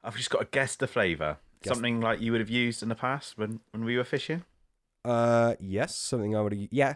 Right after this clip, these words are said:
Speaker 2: yeah. It's an old, it's, yeah, I came across it. Um, old flavour, classic old flavour,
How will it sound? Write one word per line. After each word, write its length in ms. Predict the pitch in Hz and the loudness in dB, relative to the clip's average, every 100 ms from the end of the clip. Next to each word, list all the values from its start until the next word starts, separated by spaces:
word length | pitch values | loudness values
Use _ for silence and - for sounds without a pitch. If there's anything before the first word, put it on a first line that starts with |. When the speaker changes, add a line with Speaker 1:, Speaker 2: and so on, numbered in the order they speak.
| - | -4
Speaker 2:
yeah. 200 | 117 135 - - | 2 2 2 -6
It's 160 | 107 | 0
an 100 | 113 | 6
old, 280 | 117 120 120 | 8 6 4
it's, 440 | 107 - - - - | -2 -6 -10 -10 -4
yeah, 180 | 104 - - | -4 -4 -10
I 80 | |
came 240 | - 123 107 | -4 0 0
across 320 | - 101 - | 2 0 0
it. 180 | 98 - _ _ _ _ - | -2 -2 _ _ _ _ -6
Um, 640 | 95 92 92 92 90 - - _ _ _ _ _ _ - - _ _ _ - | -2 0 2 2 0 -4 -12 _ _ _ _ _ _ -14 -14 _ _ _ 0
old 160 | 117 - | 2 2
flavour, 500 | 107 98 92 92 92 - - _ _ - | 2 2 4 0 -2 -14 -20 _ _ -20
classic 600 | - 127 113 - 104 - | -6 0 0 0 -4 0
old 280 | 101 95 90 | 2 2 0
flavour, 540 | - 92 90 82 85 | -4 -4 -4 -2 -4